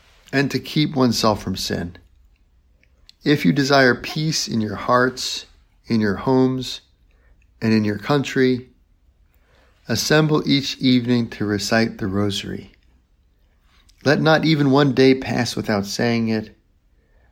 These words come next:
no matter how burdened you may be with many cares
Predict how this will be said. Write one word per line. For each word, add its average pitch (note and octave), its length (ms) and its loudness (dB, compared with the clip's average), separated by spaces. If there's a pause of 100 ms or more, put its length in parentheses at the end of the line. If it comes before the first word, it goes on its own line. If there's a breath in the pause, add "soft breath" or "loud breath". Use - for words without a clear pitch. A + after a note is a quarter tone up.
(140)
no A2+ 40 0
matter A2+ 280 4
how B2 240 2
burdened A#2 480 0
you A2 80 0
may G#2 160 2
be G2+ 380 0
with - 260 -14
many G#2 300 0
cares F#2 600 -6